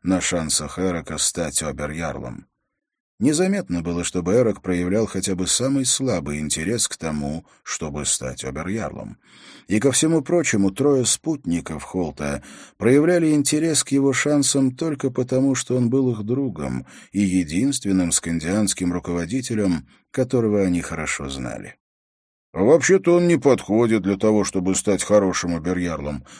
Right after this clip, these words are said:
решил Хорус. «Чего он действительно хочет? Так это снова вернуться в море на свой волчатник и отправиться куда-либо рейдерствовать».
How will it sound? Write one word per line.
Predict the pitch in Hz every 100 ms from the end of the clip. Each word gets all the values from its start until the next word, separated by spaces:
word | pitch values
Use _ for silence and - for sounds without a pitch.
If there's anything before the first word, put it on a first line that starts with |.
| -
решил | 90 92 - 71
Хорус. | - 78 65 - - _ _ -
«Чего | 165 196
он | 156
действительно | 165 - 208 127 107 101
хочет? | 85 76 - - _ _ _
Так | - 123
это | - 170
снова | - 170 190
вернуться | 110 110 117 175 -
в | 107
море | 104 127 165
на | 92 87
свой | 95 143
волчатник | 104 73 87 98 113 98 - _ _
и | 165
отправиться | 175 185 190 156 120
куда-либо | 120 117 143 135 135
рейдерствовать». | 147 147 101 - - 73 - -